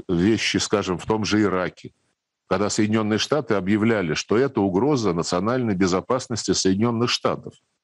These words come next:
вы кто-нибудь задали вопрос, а с какой стати за десять тысяч километров Соединенные Штаты решили наводить порядок? Нет, вам это в голову не пришло, потому что это вот великодержавие такое высокомерное.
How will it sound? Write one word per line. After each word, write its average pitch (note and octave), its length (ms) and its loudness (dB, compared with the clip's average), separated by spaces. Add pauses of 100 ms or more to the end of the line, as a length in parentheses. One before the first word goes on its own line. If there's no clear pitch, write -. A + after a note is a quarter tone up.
(460)
вы B2 80 4
кто-нибудь D#3+ 540 2
задали F#3+ 340 4
вопрос, D#3 460 0
а - 80 0
с - 80 -8
какой D3+ 260 2
стати - 520 -2 (360)
за G#2+ 180 2
десять A#2 340 0
тысяч - 260 0
километров A#2+ 540 0
Соединенные G#2+ 440 0
Штаты C#3 440 0 (280)
решили G#2+ 460 2
наводить G#2 480 0
порядок? A2+ 400 -2 (640)
Нет, G2 340 2
вам G#2 160 0
это G#2+ 160 0
в F#2+ 100 0
голову A2+ 360 2
не G#2+ 100 -2
пришло, G2 480 -4 (420)
потому A2+ 300 -2
что - 160 0
это B2 160 0
вот A2+ 240 -2
великодержавие G#2 920 0
такое F#2+ 360 0
высокомерное. F2+ 840 -2